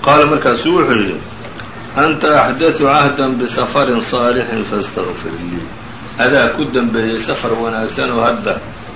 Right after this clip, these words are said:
ka yimid, xajkii ka yimid, eh, adigu ii ducee. Adaan kaa ducaysanaya.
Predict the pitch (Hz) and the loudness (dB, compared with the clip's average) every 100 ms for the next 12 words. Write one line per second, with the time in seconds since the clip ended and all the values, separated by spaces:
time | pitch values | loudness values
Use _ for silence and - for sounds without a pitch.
0 | - - 131 151 131 120 - 151 151 - | -14 -6 2 4 4 4 0 0 0 -2
1 | 113 - 165 151 151 180 143 120 160 190 | -4 0 2 4 4 2 2 2 2 4
2 | 151 127 117 110 - - - - - - | 2 2 2 2 0 -6 -10 -10 -12 -12
3 | - - - 135 135 131 117 123 117 107 | -14 -8 0 2 4 4 4 4 2 2
4 | 104 - 98 92 | 0 0 0 0